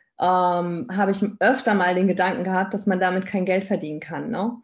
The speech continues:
Ähm, weil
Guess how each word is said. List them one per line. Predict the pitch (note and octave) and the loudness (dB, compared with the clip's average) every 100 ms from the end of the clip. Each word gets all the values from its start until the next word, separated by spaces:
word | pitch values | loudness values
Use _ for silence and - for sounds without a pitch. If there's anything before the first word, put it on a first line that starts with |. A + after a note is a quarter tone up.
| _ _ _ _ | _ _ _ _
Ähm, | F3+ F3+ F3 E3+ E3+ E3+ E3 E3+ | 0 0 0 0 -2 -4 -8 -2
weil | D#3+ E3+ F3+ F3+ F3+ F3 - - E3+ | 0 2 4 2 2 0 -4 -8 -6